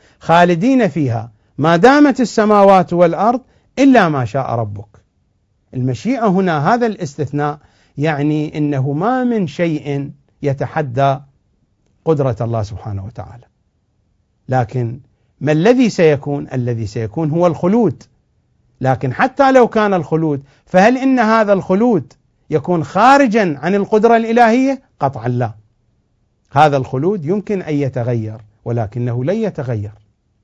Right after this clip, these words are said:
المشيئة هنا إلا ما شاء ربك، هذا الاستثناء في المشيئة لبيان هذه الحقيقة، بأنه ما من شيء إلا وهو خاضع لقدرة الله سبحانه وتعالى.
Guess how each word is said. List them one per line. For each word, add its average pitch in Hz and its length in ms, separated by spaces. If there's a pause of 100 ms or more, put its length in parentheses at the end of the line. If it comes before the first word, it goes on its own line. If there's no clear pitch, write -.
(840)
المشيئة 127 520
هنا 185 440
إلا 214 360
ما 156 200
شاء 143 280
ربك، 165 420
هذا 156 180
الاستثناء 147 760 (260)
في 151 80
المشيئة 196 640 (220)
لبيان 147 480
هذه 165 400
الحقيقة، 131 600 (240)
بأنه 135 500
ما 254 400
من 220 240
شيء 151 600 (440)
إلا 160 480 (200)
وهو 135 280
خاضع 147 420
لقدرة 123 500
الله 120 280 (160)
سبحانه 120 540
وتعالى. 90 400